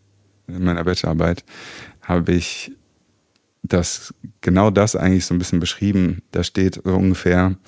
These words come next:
als ich im Jahr zwanzig dreizehn aus der westdeutschen Provinz nach Berlin gezogen bin und mit Freunden den Berliner Sexclub KitKat besucht habe, wurde ich Zeuge einer Situation, in der ein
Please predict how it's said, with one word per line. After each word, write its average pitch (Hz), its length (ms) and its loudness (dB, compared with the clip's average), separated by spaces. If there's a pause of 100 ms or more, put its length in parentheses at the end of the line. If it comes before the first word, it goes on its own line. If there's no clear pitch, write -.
(320)
als 90 240 -2
ich - 300 -4
im 90 240 2
Jahr 90 280 2
zwanzig - 380 -4
dreizehn 90 680 -2 (540)
aus 87 220 -4
der 90 140 -2
westdeutschen 90 500 0
Provinz 92 380 -2
nach 87 120 -2
Berlin 98 300 2
gezogen 85 380 0
bin 95 300 0 (680)
und 92 260 -2
mit 92 140 -2
Freunden 92 800 0 (200)
den 92 220 0
Berliner 90 300 2
Sexclub 95 480 -2
KitKat - 340 -2
besucht 82 400 -6
habe, 87 360 0 (1600)
wurde 98 320 0
ich 90 160 -2
Zeuge 98 680 2 (120)
einer 90 200 2
Situation, 95 680 2
in 90 240 2
der 85 320 2
ein 85 480 0